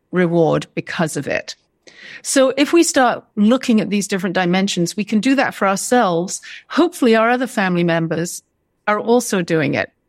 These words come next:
You can't require anybody to do that work. But my hope would be that if I do it and the people around me can see that it leads to increased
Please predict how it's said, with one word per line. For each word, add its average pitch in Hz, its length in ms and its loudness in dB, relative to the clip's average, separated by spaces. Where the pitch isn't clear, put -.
You 208 200 -4
can't 240 520 0
require 202 720 -2
anybody 170 460 0
to - 140 -12
do 175 160 0
that - 180 -2
work. - 360 -2
But 214 360 -2
my 220 680 2
hope 277 540 0
would 190 260 -2
be 185 340 2
that 180 400 -2
if 214 160 0
I 262 300 2
do 180 260 -2
it - 340 -2
and 190 320 0
the 190 120 -8
people 226 300 -2
around 202 360 0
me 170 180 0
can 185 180 -6
see 190 320 -4
that 175 160 0
it - 260 0
leads 185 360 -2
to - 280 -4
increased 196 720 -2